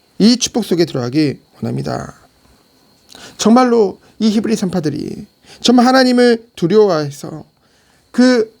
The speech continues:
아들들을 살린 소식을 들은 그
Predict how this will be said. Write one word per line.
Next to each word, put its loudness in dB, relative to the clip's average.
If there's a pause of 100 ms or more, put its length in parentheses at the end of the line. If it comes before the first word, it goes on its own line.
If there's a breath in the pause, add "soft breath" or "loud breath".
(200)
아들들을 -2 (100)
살린 0
소식을 0
들은 0 (840 soft breath)
그 0